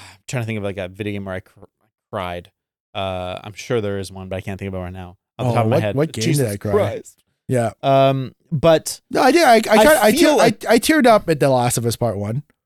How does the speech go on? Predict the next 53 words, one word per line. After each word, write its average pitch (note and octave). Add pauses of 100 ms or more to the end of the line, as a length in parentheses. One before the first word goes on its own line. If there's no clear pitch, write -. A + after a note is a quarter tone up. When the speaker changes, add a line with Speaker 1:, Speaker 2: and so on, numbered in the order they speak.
(760)
Speaker 1:
Yeah. C4+
No, B3
Speaker 2:
Yeah. C4
Speaker 1:
and, A#3
like, A#3
there's A3
a A3+
ton C4
of A#3
games E3+
that F3
I, D3+
Speaker 2:
Woohoo. C3 (260)
Speaker 1:
I, C#3
I C3+
get C3+
emotional B2 (340)
with, D3
and D#3+
I, E3 (160)
I D#3+
can C3+
connect B2+
with A3
the -
characters, A2+
like, G#2+
I C3
can A#2
connect D#3+
with G#2
the -
story. A2
Speaker 2:
Yeah. B2+ (460)
Speaker 1:
But C#3+ (360)
as C#3
a D3
human B3+
being, B2
as A#2+
an A#2 (100)
animal B2+ (340)
creature, - (480)
there's C3+
something D#3
about B2+
watching B2
animal B2+
creatures A#2
also A#2+
do A2
the A2
things. C3+